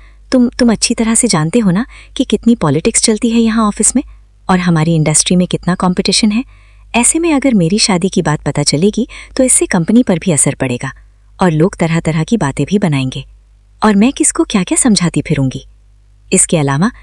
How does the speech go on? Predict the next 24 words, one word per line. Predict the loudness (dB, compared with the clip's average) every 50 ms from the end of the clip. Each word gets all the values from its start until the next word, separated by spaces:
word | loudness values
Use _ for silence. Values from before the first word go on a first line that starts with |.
| -20 -8 -2 0
करण | 2 2 2 2
भी | 0 -2 -2
सबकी | -2 -2 -2 0 0 2
नज़रों | 2 2 2 0 0 0
में | 0 0
आ | -2 -2
जाएगा, | -2 -4 -4 -6 -8 -10 -12 -14 -16 _ _ _ _ _ _ -2
जो | -2 -2 0
कि | 0 0
मैं | 0 0 -2
नहीं | 0 0 0 2
चाहती। | 2 0 -2 -2 -4 -10 -16 -20 -20 -20 _ _ _ _ _ _ _ 0 2
मैं | 4 4
नहीं | 4 4 2 2
चाहती | 0 0 -2 0 -2 -2
कि | 0 2 2
मेरे | 2 2 2 2 0
साथ-साथ | 0 0 -2 -2 -2 -2 -2 -2 0 0
वो | 0 0
भी | 2 0 0
किसी | 0 0 -2 -2 -2
का | -2 -2
target | 0 0 0 0 0 -2 -2 -2
बने।" | -4 -4 -6